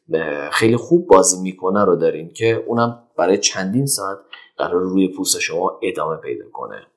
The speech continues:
پرفورمنس. تاور جزو اون برنداییه که راجع به پرفورمنسش نیاز نیست نگران باشین، چون برندیه که به هر صورت خیلی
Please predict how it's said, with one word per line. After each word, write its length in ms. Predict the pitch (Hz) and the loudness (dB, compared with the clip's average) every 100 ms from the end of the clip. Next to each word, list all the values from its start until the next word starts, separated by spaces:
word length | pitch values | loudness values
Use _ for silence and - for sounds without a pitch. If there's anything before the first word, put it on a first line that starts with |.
| - | 6
پرفورمنس. 960 | 117 110 131 156 180 - - - - | 6 8 6 6 2 2 2 2 -2
تاور 420 | - 104 123 156 156 | 4 8 10 8 6
جزو 240 | 143 135 | 4 4
اون 180 | 127 117 | 2 2
برنداییه 600 | 98 90 87 113 139 139 | 2 2 0 0 2 2
که 160 | 143 | 4
راجع 260 | 123 - 92 | 4 2 -2
به 100 | 104 | -4
پرفورمنسش 1080 | - 90 85 78 78 87 127 - 143 139 90 | -4 -6 -4 -4 -2 -2 0 2 2 0 -2
نیاز 440 | 95 98 120 120 | 2 4 4 2
نیست 240 | 117 - 73 | 0 -2 -6
نگران 420 | 67 65 - - | -4 -2 -2 -4
باشین، 340 | 64 - 73 | 0 0 0
چون 200 | - 117 | 0 2
برندیه 380 | 117 110 110 110 | 4 2 2 2
که 120 | 107 | 4
به 60 | 104 | 4
هر 100 | 92 | 4
صورت 340 | - 104 120 | 2 0 -2
خیلی 440 | - 98 98 104 | -2 -2 2 2